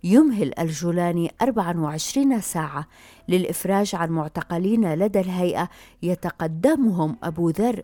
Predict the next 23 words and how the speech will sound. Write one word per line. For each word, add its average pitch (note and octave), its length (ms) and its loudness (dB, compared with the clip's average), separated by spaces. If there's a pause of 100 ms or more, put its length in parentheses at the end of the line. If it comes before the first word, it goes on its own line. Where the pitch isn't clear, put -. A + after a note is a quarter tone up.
المصري G#3+ 680 0 (360)
وأبو E3 360 2
يحيى E3 500 -4
الجزائري. - 720 -6 (480)
والرجلان G#3+ 800 4
فصلا F#3+ 600 0
في G#3 240 -6
يونيو G#3 360 2
ألفين A3+ 300 0
وتسعتاش D#3 720 -4
من D#3 100 -2
حراس D#3+ 440 -4
الدين E3+ 380 -4 (480)
لأنهما G3 760 2
وآخرين F3+ 760 0
طالبوا F#3 540 -2
بتقديم F#3 540 0
العريدي D3+ 680 0
وأبي G3 400 0
همام E3 340 -2
الشامي D3 500 -2 (440)
قياديي F3+ 720 0
الحراس F3+ 640 -2